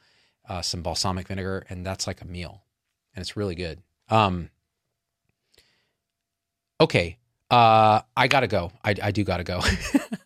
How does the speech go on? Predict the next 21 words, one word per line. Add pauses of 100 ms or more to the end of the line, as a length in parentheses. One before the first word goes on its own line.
(460)
This
has
been
a
lot
of
fun. (320)
Um, (360)
thank
you
for
everyone
who
sent
stars
on
Facebook,
who
did
super
chat.